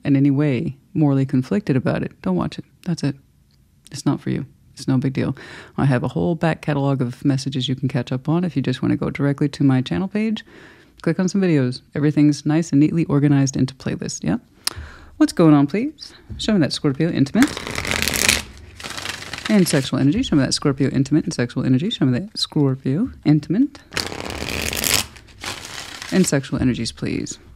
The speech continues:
What's going on, please, for Scorpio? Show me Scorpio. Show me Scorpio. Don't know what's going up with the lighting today. I'm using the same equipment. It might look hyperlit. I have no idea why, but it's looking like that right <laughs> now on the camera. So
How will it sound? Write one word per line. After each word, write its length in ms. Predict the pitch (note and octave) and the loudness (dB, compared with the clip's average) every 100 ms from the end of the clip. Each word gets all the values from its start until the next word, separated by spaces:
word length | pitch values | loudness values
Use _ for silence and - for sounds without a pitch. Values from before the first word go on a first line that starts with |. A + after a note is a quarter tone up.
| - | -10
What's 140 | - | -10
going 220 | - - | -4 -2
on, 100 | - | -2
please, 240 | D3 - - | -2 -4 -4
for 140 | - | -6
Scorpio? 460 | - - B2 - C4+ | -4 -4 -4 -2 -4
Show 200 | - B2+ | 0 0
me 100 | B2 | 0
Scorpio. 440 | - B2+ B2+ G#3+ | -2 -4 -4 -4
Show 180 | C4+ C#3 | -4 0
me 100 | B2 | 0
Scorpio. 480 | - B2+ B2 D#3 B3+ - - - - - - - - - - - - D3+ - - - - | -2 -6 -4 -2 -2 -6 -16 -20 -20 -14 -8 -8 -8 -8 -8 -6 -4 -2 0 0 -2 -4
Don't 120 | E3+ | -2
know 100 | F#3 | 0
what's 120 | F#3 | 0
going 200 | G3 F#3 | 0 2
up 120 | F3+ | 0
with 100 | F3+ | 0
the 80 | F#3 | 0
lighting 280 | F3+ F3+ F3+ | 2 2 0
today. 320 | F#3 F3 F3+ | -2 -2 0
I'm 100 | G3+ | 2
using 180 | E3+ D#3 | 2 4
the 80 | D3 | 4
same 240 | - D#3+ | 6 4
equipment. 400 | - D#3+ G3 C4 - - | 6 2 2 0 -4 -2
It 220 | D3 - D3 | 0 2 4
might 520 | D3 D#3 E3 E3 - | 4 6 6 4 2
look 300 | D#3 D3 - - | 0 0 -4 -14
hyperlit. 680 | C#3 D3+ D3 C#3 C#3+ D#3+ - - | -2 0 0 0 0 0 -4 -2
I 140 | C#3 | 0
have 180 | C#3 C3+ | 0 0
no 200 | C#3 C3+ | 2 2
idea 220 | B2+ B2+ | 2 0
why, 260 | A#2+ B2+ C3 | -2 -2 -2
but 160 | C#3+ | -4
it's 420 | B2+ A#2 - - - - | -4 -6 -8 -12 -16 -10
looking 280 | - C#3+ C#3+ | -4 -2 -2
like 160 | B2+ C3 | -2 -2
that 200 | B2 E3 | -6 -4
right 200 | C3+ - | -4 2
<laughs> 80 | D3+ | 2
now 100 | F3 - - - | 2 -4 -12 4
on 120 | C4 - | 4 6
the 100 | - | 2
camera. 680 | B3 - G#3+ F3+ - F#3 F3 - | 0 0 0 0 0 -2 -2 -4
So 260 | - D3 | -4 -4